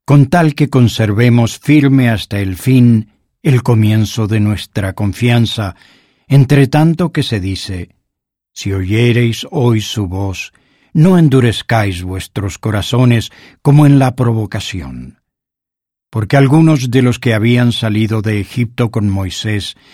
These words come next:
habiendo oído, le provocaron, aunque no todos.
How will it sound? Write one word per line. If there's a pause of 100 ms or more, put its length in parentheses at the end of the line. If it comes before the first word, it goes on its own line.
(280)
habiendo
oído, (500)
le
provocaron, (380)
aunque
no
todos.